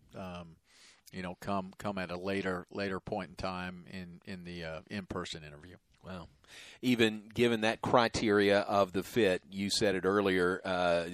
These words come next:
Speaker 2: there's some really good candidates out there, really good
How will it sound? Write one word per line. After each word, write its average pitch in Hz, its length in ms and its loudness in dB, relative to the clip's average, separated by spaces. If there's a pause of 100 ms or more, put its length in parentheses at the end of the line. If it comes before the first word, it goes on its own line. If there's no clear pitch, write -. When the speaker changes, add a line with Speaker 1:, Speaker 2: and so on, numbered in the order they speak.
Speaker 2:
there's 87 260 -2
some 92 180 -6
really 107 300 6
good 104 360 0
candidates 110 680 -2
out 107 200 2
there, 117 240 4
really 101 260 2
good 95 320 2